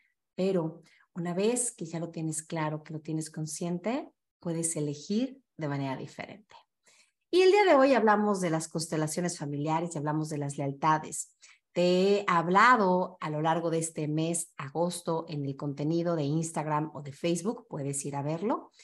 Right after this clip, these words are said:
qué son las lealtades, acerca de los órdenes del amor, las constelaciones familiares.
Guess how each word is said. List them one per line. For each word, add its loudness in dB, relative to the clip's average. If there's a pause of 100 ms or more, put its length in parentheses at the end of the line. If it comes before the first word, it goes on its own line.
(460)
qué -2
son -2
las 0
lealtades, 4 (160)
acerca -4
de 0
los -4
órdenes -4
del -6
amor, -2
las -10
constelaciones -6
familiares. -4